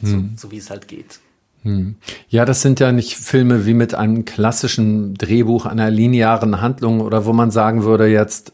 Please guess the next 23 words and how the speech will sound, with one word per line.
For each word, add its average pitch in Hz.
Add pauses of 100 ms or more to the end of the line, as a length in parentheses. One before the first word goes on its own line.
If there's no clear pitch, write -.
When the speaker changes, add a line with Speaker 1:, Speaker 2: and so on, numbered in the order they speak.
Speaker 2:
ähm, 101 (1900)
das 101
ist -
so 113
möglichst 123
authentisch 110
von 104
den 101
Schauspielern 107
gespielt 139
worden 92
ist. -
Also 113
ich 131
würd 147
mal 147
sagen, 139
ich -
musste 165
mich 151
ein 151
bisschen 131
reingucken 139